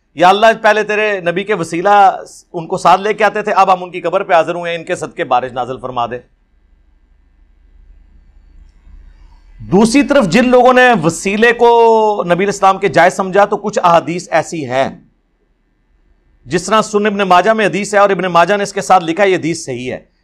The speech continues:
एक नाबीना सहाबी जो हैं, वो उस्मान बिन हुनैफ के पास आए, तो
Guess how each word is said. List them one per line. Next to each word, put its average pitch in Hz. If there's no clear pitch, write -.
एक 175
नाबीना 175
सहाबी 175
जो 170
हैं, 165
वो 156
उस्मान 160
बिन 165
हुनैफ 147
के 160
पास -
आए, 156
तो 135